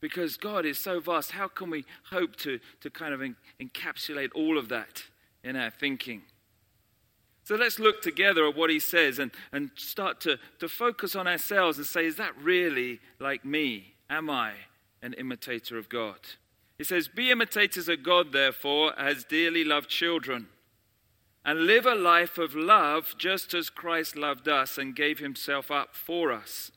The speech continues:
as a fragrant offering and a sacrifice to God. But among you there must not even be the hint of sexual immorality or any kind of impurity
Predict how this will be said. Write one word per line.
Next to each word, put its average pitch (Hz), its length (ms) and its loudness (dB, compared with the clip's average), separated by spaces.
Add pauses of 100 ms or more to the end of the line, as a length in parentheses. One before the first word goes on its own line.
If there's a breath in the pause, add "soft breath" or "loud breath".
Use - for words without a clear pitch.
(380 soft breath)
as 131 140 -10
a 139 80 -6
fragrant 143 680 -2
offering 123 600 -6 (400 soft breath)
and 120 80 -8
a 123 40 -8
sacrifice 120 760 -4
to 120 100 -14
God. 113 340 -6 (840)
But 151 140 0
among 202 380 6
you 165 180 8
there 170 140 6
must 170 260 -2
not 170 160 2
even 156 180 2
be 160 120 2
the 151 120 2
hint 170 380 -4
of 143 100 -4
sexual - 400 -4
immorality 135 680 -2
or 135 200 -8
any 160 200 -6
kind 156 400 -6
of 135 180 -12
impurity 127 800 -8